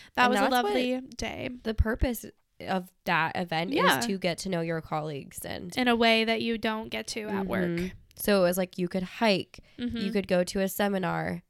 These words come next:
Speaker 2: on,
Speaker 1: There's,
Speaker 2: like, a
Speaker 1: like,
Speaker 2: reading.
Speaker 1: yeah, there's the mim, the Musical
Speaker 2: The
Speaker 1: Instrument
Speaker 2: mim,
Speaker 1: Museum,
Speaker 2: um,
Speaker 1: the zoo.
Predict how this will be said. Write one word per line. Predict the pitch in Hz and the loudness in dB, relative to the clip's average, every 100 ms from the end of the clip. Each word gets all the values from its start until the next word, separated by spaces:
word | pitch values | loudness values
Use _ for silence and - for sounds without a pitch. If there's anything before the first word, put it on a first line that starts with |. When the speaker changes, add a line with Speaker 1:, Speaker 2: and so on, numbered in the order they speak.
| - | -6
Speaker 2:
on, | - 185 | -2 0
Speaker 1:
There's, | |
Speaker 2:
like, | 240 233 | -2 0
a | - | 0
Speaker 1:
like, | 185 | 0
Speaker 2:
reading. | 180 170 165 160 | 0 0 -2 -2
Speaker 1:
yeah, | 247 226 226 | 0 0 0
there's | 233 226 | -2 -2
the | 240 | -4
mim, | 233 233 226 220 | -2 -2 -2 -4
the | 220 | -8
Musical | 220 226 - 185 | -6 -8 -4 -2
Speaker 2:
The | |
Speaker 1:
Instrument | 196 196 190 185 170 | 0 2 2 2 0
Speaker 2:
mim, | 170 | -2
Speaker 1:
Museum, | 170 226 214 | -6 -8 -4
Speaker 2:
um, | 190 180 175 170 | -2 0 0 -2
Speaker 1:
the | 160 | -2
zoo. | 175 233 226 220 220 220 | -2 -2 -2 -4 -8 -10